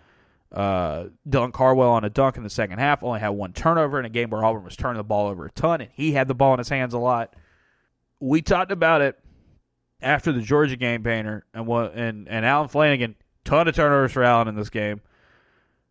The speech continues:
But two of four from deep, ten points, seven boards. He played really hard on defense, did a great job rebounding.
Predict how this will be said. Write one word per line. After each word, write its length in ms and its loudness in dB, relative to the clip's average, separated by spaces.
But 100 2
two 160 4
of 100 2
four 200 4
from 160 -4
deep, 320 2
ten 220 0
points, 340 0
seven 260 0
boards. 400 2
He 60 -18
played 200 2
really 200 4
hard 180 6
on 140 4
defense, 600 -2
did 100 0
a 40 -6
great 200 2
job 220 2
rebounding. 560 0